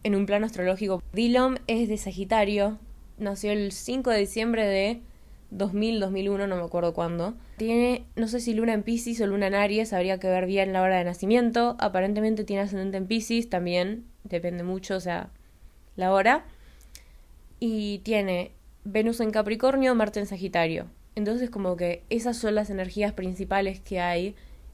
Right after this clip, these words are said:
en, un poco en Dillom. Me parece que las dos energías que más se ven en este disco son las de Sagitario, precisamente. Porque aparte, dato no menor, Dillom, como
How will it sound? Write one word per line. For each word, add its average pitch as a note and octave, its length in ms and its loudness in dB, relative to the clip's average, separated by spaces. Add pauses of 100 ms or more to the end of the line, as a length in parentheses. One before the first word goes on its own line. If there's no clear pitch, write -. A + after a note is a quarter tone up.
(140)
en, F#3 460 -4
un G3+ 140 -2
poco G3+ 180 0
en F#3+ 120 2
Dillom. E3+ 380 2 (340)
Me G#3+ 120 0
parece A#3 300 2
que G#3+ 240 2 (340)
las G#3+ 160 2
dos A#3+ 180 2
energías A3 800 2
que G3+ 140 -4
más G#3 180 -2
se A3 220 0
ven G#3+ 180 4
en G#3 100 2
este G3+ 220 -4
disco G3 600 0 (640)
son F#3+ 420 2 (140)
las G#3 120 0
de G#3 100 0
Sagitario, G3+ 720 4
precisamente. F#3 680 -2 (920)
Porque G3+ 200 2
aparte, B3 320 6
dato A#3 260 8
no A3+ 120 4
menor, A3+ 540 4 (360)
Dillom, A3 460 4
como F3 360 0